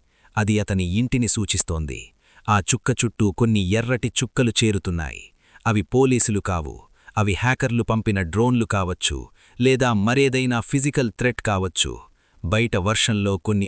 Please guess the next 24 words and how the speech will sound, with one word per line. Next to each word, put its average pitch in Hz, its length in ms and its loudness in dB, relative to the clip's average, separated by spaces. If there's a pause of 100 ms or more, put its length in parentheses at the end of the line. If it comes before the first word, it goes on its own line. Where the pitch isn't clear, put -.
(100)
అడుగుల 113 320 0
శబ్దం 110 480 2
వినిపిస్తోంది. 80 680 -4 (540)
మెట్లు 107 460 0
ఎక్కుతున్న 104 500 -2
శబ్దం, 73 440 0 (480)
నెమ్మదిగా, 87 640 -2 (420)
భారంగా. 76 640 -2 (600)
రిత్విక్ 120 460 -2
తన 110 160 0
టేబుల్ 123 420 0
డ్రాయర్లో 110 500 0
ఉన్న 98 240 0
తుపాకీ 127 500 -2
కోసం 98 360 2
చెయ్యి 113 360 2
చాచాడు, 76 520 -2 (480)
కానీ 117 300 2
డ్రాయర్ 104 460 -2
లాక్ 101 320 -2
అయిపోయింది. 76 560 -6 (500)
అది 110 200 0
కూడా 107 320 -2
ఒక 95 200 -4